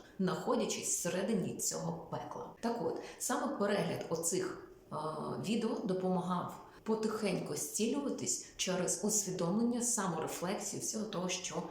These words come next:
відбувалося в, у відносинах з нарцем. Друга порада, яку можу дати, якщо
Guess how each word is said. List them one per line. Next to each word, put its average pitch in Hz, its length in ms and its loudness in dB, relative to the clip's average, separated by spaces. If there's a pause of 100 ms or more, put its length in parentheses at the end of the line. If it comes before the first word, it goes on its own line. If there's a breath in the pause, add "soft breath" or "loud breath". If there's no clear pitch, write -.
(100)
відбувалося 180 720 2 (120)
в, 160 60 -4 (500)
у 160 40 -2
відносинах 165 600 -2 (320 loud breath)
з - 80 -4
нарцем. - 340 -2 (400 loud breath)
Друга 220 400 2
порада, 180 480 2
яку - 260 0
можу 170 340 0
дати, 220 380 0 (460)
якщо 185 640 -2